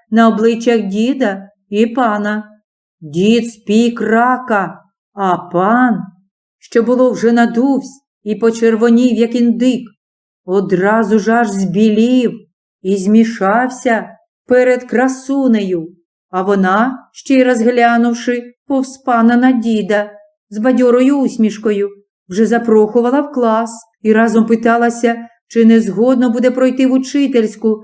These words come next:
спочити або чаю напитись. Жовтий мрець ожив, закланявся, заметушився,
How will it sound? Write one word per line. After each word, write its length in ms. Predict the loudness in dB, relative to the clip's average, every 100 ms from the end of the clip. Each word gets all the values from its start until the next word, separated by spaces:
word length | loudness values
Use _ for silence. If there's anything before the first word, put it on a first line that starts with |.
| -14
спочити 1000 | -20 -2 -2 -2 0 0 2 0 0 -4 -18 _ _
або 240 | -6 0 -2
чаю 360 | 0 0 0
напитись. 720 | 0 0 0 -2 -2 -6 -8 -18 _ _ _ _ _ _
Жовтий 480 | -2 2 2 2 4
мрець 340 | 4 2 0
ожив, 500 | -2 0 0 0 -2 -8 _ _ -8
закланявся, 1000 | -4 -2 0 0 2 2 0 0 -2 -4 -12 _
заметушився, 1200 | -2 0 2 0 -4 -4 -2 0 -2 -2 -4 -4